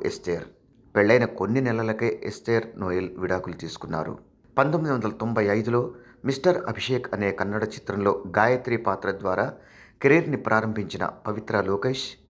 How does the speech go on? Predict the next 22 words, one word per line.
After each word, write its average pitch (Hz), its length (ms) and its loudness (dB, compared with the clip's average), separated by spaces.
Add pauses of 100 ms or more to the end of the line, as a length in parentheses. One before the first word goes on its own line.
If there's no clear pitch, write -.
(380)
రెండు 156 200 6
వేల 170 160 8
మూడులో 117 640 2
రవితేజ 123 400 2
నటించిన 98 460 -4
దొంగోడు 107 500 0
చిత్రంతో 101 680 -2 (380)
తెలుగు 139 200 4
సినీ 101 240 0
రంగ 92 180 -2
ప్రవేశం 90 520 -2
చేశారు. 78 360 -4 (500)
ఆ 123 100 8
తర్వాత 139 320 2
అనేక 127 400 0
చిత్రాల్లో 117 460 0
నటించిన 92 400 -4
ఆమె 120 460 0 (420)
ముందు 170 280 6
సాఫ్ట్‌వేర్ 143 520 2
ఇంజనీర్ని 110 400 -2
పెళ్లి 95 260 -4